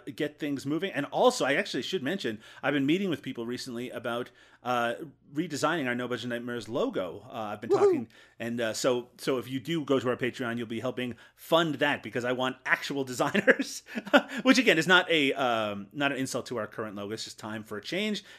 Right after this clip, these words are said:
Speaker 1: and I wanna make sure that we get something good and nice that might look good on a shirt.
Speaker 2: Yeah.
Speaker 1: Yeah.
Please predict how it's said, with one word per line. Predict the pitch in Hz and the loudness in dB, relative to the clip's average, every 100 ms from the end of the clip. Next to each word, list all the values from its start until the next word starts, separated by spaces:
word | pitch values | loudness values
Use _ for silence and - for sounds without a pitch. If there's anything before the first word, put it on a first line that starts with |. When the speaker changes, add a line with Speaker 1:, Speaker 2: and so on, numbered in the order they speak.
| - | -4
Speaker 1:
and | |
I | 123 | -2
wanna | 117 117 | -2 -4
make | 113 - | -6 -6
sure | 127 110 | -6 -6
that | 110 - | -6 -10
we | 120 | -10
get | 120 - | -8 -8
something | 127 123 120 120 - _ | -8 -8 -12 -14 -20 _
good | 135 196 180 | 4 6 6
and | 147 143 | 2 0
nice | 131 151 151 - | 0 -2 -4 -6
that | 180 | -6
might | 185 190 | -4 -6
look | 202 202 | -6 -6
good | 226 | -4
on | 262 | -4
a | |
shirt. | 262 359 - _ _ _ _ _ _ _ _ _ _ | -4 -6 -8 _ _ _ _ _ _ _ _ _ _
Speaker 2:
Yeah. | 110 160 - _ _ _ _ _ _ | -12 -10 -12 _ _ _ _ _ _
Speaker 1:
Yeah. | 226 320 349 370 320 330 | 6 10 12 12 10 8